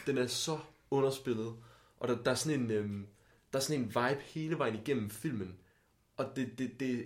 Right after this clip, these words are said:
er akavet, og det er meget utilpas, og det er meget sådan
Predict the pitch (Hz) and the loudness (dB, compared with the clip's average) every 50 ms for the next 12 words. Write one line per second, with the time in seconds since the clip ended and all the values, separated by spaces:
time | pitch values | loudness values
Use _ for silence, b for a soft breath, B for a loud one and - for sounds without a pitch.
0 | - 135 151 156 156 - 131 117 110 107 107 110 117 - - 117 113 120 117 117 | 2 2 2 2 2 0 2 4 4 6 4 2 0 0 -2 0 2 4 4 6
1 | 113 113 120 131 135 - - 151 139 - 123 - - 120 110 104 101 - - - | 6 4 2 0 0 -2 -4 -4 -6 -6 -8 -8 -4 -2 -2 -2 -2 -4 -8 -8
2 | - - 107 107 - 113 107 107 110 123 131 127 - 135 123 113 110 107 104 104 | -6 -4 -4 -2 -2 0 2 2 2 2 2 -2 -4 -4 -4 -4 -4 -4 -6 -8